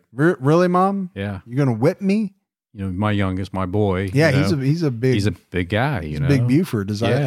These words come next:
Speaker 1: as I always say.
Speaker 2: So, you know, I have to intimidate him in different ways.
Speaker 1: <laughs> That's not an easy position, though, for parents to be in, you know, and, and a lot of times, especially the mom,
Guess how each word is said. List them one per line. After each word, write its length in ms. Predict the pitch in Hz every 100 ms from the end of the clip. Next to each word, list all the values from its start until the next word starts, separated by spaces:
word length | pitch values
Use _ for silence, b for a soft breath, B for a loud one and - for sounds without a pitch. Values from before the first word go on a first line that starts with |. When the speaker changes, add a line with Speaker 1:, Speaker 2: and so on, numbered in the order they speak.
| 92
Speaker 1:
as 60 |
I 120 | 117
always 260 | 127 107 101
say. 240 | - 107 117
Speaker 2:
So, 400 | - 98 92 90
you 120 | 95 98
know, 180 | 92
I 80 | 95
have 160 | 104 101
to 200 | 101 87 _ _ _ _ -
intimidate 560 | 101 - 156 120 120
him 140 | 110 110
in 40 |
different 300 | 101 95 85
ways. 260 | 80 82 147
Speaker 1:
<laughs> 1200 | 135 - - - - - _ _ - 139 _ 160 - _ 139 _ _ _ _ _
That's 140 | 175 254
not 100 | 254
an 60 | 226
easy 260 | 220 196
position, 540 | 175 143 175 202 185 139
though, 160 | 135
for 160 | 127 131
parents 580 | - 143 147 139 127 -
to 100 | 131
be 300 | 104 117 185
in, 520 | 165 113 113 117 131 - _ _
you 100 | 151
know, 160 | 123 131
and, 100 | 180
and 100 | 214
a 60 | 208
lot 240 | 208 240
of 60 | 226
times, 320 | 202 185 170
especially 500 | 165 - 180 - 170
the 140 | 147
mom, 680 | 131 113 143 156 - - -